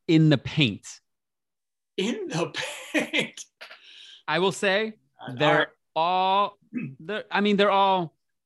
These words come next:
Speaker 1: we've ha-, talked about all of them. So.
Speaker 2: Okay. Um, I'm gonna go Giannis.
Speaker 1: Yep, number one.
Speaker 2: Um,
Speaker 1: If you need clues, let me know, and I can throw a couple of cu-,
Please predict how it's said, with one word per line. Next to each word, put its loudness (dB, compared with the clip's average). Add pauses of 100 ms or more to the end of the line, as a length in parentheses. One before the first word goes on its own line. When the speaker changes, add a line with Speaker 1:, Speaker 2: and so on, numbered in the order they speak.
(120)
Speaker 1:
we've -2
ha-, -6
talked 0
about -2
all -4
of -18
them. -20 (140)
So. -6
Speaker 2:
Okay. -8 (1800)
Um, 2
I'm -4
gonna -4
go 4 (320)
Giannis. -4 (380)
Speaker 1:
Yep, -8
number -2
one. -4 (800)
Speaker 2:
Um, -18 (2250)
Speaker 1:
If -8
you 2
need 0
clues, 0
let 0
me 0
know, -2
and -2
I -6
can -10
throw -2 (100)
a -16
couple -4
of -10
cu-, -10